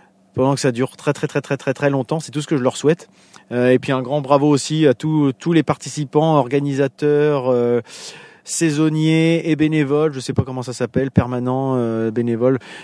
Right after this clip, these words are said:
Ils sont très nombreux, euh, ils font un boulot d'enfer et c'est, euh, ce qui permet aussi à ce festival, enfin j'en ai parlé pas mal, hein, des, des soucis, euh, je dirais, pratiques, organisation, et cetera, mais c'est vraiment un truc, euh, vraiment top. Le seul petit bémol, alors je sais pas si c'est un bémol, oui c'est un bémol pour moi,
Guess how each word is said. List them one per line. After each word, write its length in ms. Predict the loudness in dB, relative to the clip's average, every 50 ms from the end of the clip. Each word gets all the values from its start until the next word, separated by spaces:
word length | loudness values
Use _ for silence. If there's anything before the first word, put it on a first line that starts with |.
| -20 _
Ils 40 | -10
sont 120 | -8 -8 -4
très 160 | -2 -2 0
nombreux, 340 | 0 0 0 0 0 0 2
euh, 560 | 2 2 2 2 2 2 2 0 0 0 0
ils 320 | -2 -2 -4 -4 -6 -8
font 220 | -8 -8 -4 -4 -4
un 60 | -2
boulot 260 | 0 0 2 2 2
d'enfer 460 | 2 0 0 0 0 2 2 2 0
et 80 | -2 -2
c'est, 240 | -4 -4 -2 -2 -2
euh, 240 | -2 -2 -2 -4 -6 -8 -12 _ _ _ _ -20 -20 _ _ _ _ _ _ _ _ _
ce 80 | -14 -10
qui 100 | -8 -2
permet 220 | 0 0 0 0
aussi 180 | -4 -6 -4 -6
à 40 | -6
ce 80 | -6
festival, 360 | -8 -10 -10 -6 -2 -2 -2 0
enfin 120 | -2 -4
j'en 120 | -4 -4
ai 60 | -4 -2
parlé 220 | 0 0 0 2
pas 100 | 2 2
mal, 160 | 2 2 2 2
hein, 120 | 0 0
des, 220 | 0 0 0 0 -2 -6 -14 -20 -18 -14
des 60 | -12 -10
soucis, 380 | -8 -6 -4 -2 2 2 2
euh, 180 | 4 2 2 0 -2 _ _ _ -20 -20 _ _ _
je 60 | -8 -2
dirais, 300 | 0 2 4 4 2 2
pratiques, 480 | 2 0 0 0 0 -4 -6 -2 0
organisation, 600 | 0 0 0 -2 -2 0 0 0 0 0 -2 -4
et 60 | -4
cetera, 400 | -4 -4 -6 -4 -4 -4 -4 -4
mais 80 | -4 -6
c'est 100 | -6 -6
vraiment 240 | -6 -4 -4 -4 -6
un 40 | -6
truc, 260 | -6 -8 -6 -4 -4
euh, 320 | -2 -2 -2 -2 -2 -2 -2
vraiment 260 | 0 2 2 2 2
top. 260 | 0 -4 -8 -8 -10 -12 -12 -14 -20 -20 -20 -20 -14 -8 -6
Le 60 | 0
seul 140 | 0 2 0
petit 140 | 0 0 0
bémol, 320 | 0 2 2 4 4 4 4
alors 220 | 2 2 2 0
je 80 | 0 -2
sais 120 | -6 -6
pas 120 | -6 -8
si 140 | -10 -12 -14
c'est 80 | -14 -12
un 120 | -10 -6
bémol, 240 | -6 -4 -4 -4 -4
oui 120 | -4 -2
c'est 80 | -2 -2
un 60 | -2
bémol 260 | -2 -2 -2 -2 -2
pour 140 | -2 -4 -4
moi, 160 | -4 -4 -4